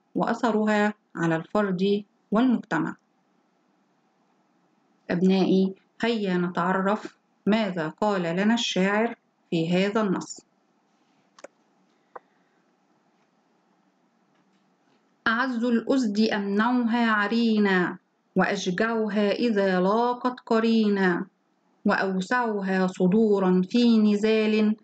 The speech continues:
إذا ضاقت صدور النازلين. سبيلك في الحياة سبيل جد، فلا تتبع سبيل الهازلين. فحيي مع الرياضة إن فيها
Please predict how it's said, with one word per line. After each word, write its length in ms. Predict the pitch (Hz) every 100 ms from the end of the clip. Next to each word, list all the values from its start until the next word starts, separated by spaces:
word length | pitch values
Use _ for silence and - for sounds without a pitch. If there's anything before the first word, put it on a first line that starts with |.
| _ - - _ -
إذا 480 | 226 240 202 196 185
ضاقت 580 | 180 233 226 214 214 -
صدور 680 | - 175 180 240 240 208 196
النازلين. 1300 | 185 175 185 226 247 233 233 226 220 202 185 170 156 - _ _ _ _ _
سبيلك 720 | - 233 240 269 269 262 262
في 140 | 233 262
الحياة 680 | 254 - 240 240 254 254 247 240
سبيل 600 | 240 220 226 254 254 240
جد، 720 | 226 226 190 202 196 180 180 _ _ -
فلا 380 | 247 240 220 208
تتبع 800 | 202 190 - - 233 220 220 226 - - _
سبيل 640 | - 170 170 220 226 208 190
الهازلين. 1400 | 180 175 180 214 247 233 240 233 226 208 190 180 165 185 _ _ _ _ -
فحيي 720 | - 277 247 226 226 226 220
مع 280 | 226 226
الرياضة 840 | 220 214 220 220 220 220 214 214 220
إن 480 | - 247 240 226 208
فيها 800 | 214 226 226 220 202 180 175